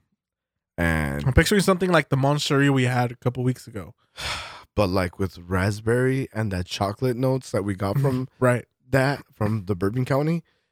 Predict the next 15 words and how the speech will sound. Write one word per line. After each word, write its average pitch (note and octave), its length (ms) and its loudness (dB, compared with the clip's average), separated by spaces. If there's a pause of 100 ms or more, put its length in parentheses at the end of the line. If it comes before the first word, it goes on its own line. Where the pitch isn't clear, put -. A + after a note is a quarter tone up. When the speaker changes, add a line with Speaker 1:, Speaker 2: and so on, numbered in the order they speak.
(160)
Speaker 1:
is F#2 500 -2 (240)
white F#2+ 340 -2
chocolate. E2 440 -6 (380)
Speaker 2:
Nice. C3+ 260 -2
Speaker 1:
So, F2 360 -4 (800)
um, F2 460 0
Speaker 2:
How - 80 2
Speaker 1:
you - 0 -
Speaker 2:
the - 60 4
Speaker 1:
know, F2+ 160 2
Speaker 2:
fuck D3 160 2
do D3 80 -2
they C3+ 140 2
do C3 180 2
that? E3 320 0